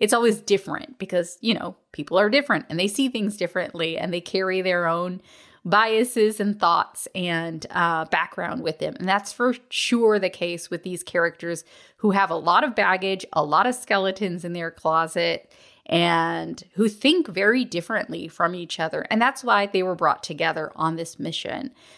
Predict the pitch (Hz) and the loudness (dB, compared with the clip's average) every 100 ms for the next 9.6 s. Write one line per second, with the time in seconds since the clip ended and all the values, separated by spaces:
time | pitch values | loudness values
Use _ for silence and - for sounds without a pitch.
0 | _ - 233 208 226 240 262 - - 202 | _ 2 4 4 2 0 0 -2 0 2
1 | 175 165 165 214 202 - 196 196 180 156 | 4 2 0 -2 -2 -2 -4 0 -2 -2
2 | 190 190 180 170 170 160 - 170 156 170 | -2 -2 -4 -2 -2 -2 0 -2 -2 -2
3 | 165 - 170 156 160 160 _ _ _ - | -2 -6 -8 -6 -6 -8 _ _ _ -4
4 | 175 165 196 233 247 214 208 233 208 185 | -2 2 4 4 2 0 2 2 0 2
5 | 165 160 170 175 - - 180 196 180 175 | 4 4 0 -2 -6 -18 -10 -8 -6 -2
6 | 165 175 170 185 - 294 208 208 233 180 | 4 4 6 4 6 4 4 2 0 -6
7 | 185 208 220 196 170 170 180 180 233 208 | -8 -4 -4 0 4 4 2 0 0 2
8 | 190 180 165 277 202 170 - - 165 165 | 0 -2 2 2 2 0 -2 -4 -2 -2
9 | 170 - 170 170 175 | -4 -6 -6 -6 -10